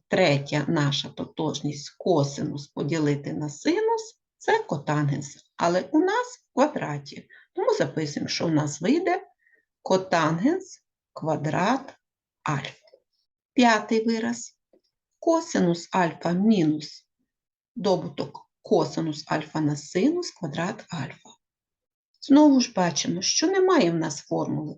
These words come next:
косинус альфа на синус квадрат альфа, але давайте знову застосуємо алгебраїчні перетворення. Що ж ми можемо зробити? Спільний множник у нас косинус. Винесемо його за дужки.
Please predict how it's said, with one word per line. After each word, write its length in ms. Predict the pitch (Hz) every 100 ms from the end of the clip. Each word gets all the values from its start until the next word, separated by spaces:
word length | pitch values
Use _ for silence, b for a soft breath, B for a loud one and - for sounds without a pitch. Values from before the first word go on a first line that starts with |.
| _
косинус 600 | 165 180 - 302 339 -
альфа 340 | 294 339 -
на 140 | 349 339
синус 360 | - 247 143
квадрат 460 | - 147 147 156 -
альфа, 420 | - 147 - - - -
але 360 | 170 175 160 - _
давайте 520 | 170 175 170 151 143
знову 640 | 147 185 226 320 381 381 _ _ _ _
застосуємо 800 | 165 170 - 170 - 214 277 294 285
алгебраїчні 720 | 185 180 170 175 285 - 233
перетворення. 840 | 233 - 196 - 147 - 135 - -
Що 220 | - -
ж 60 | 415
ми 60 | 160
можемо 300 | 165 240 196
зробити? 500 | - - - - - _ _ -
Спільний 500 | - - 381 254 165
множник 680 | 156 165 240 349 349 -
у 60 | 165
нас 480 | 156 170 240 - _
косинус. 720 | - - - - - - - _ -
Винесемо 580 | 196 320 440 440 175 151
його 200 | 165 240
за 140 | 151
дужки. 400 | 147 - - -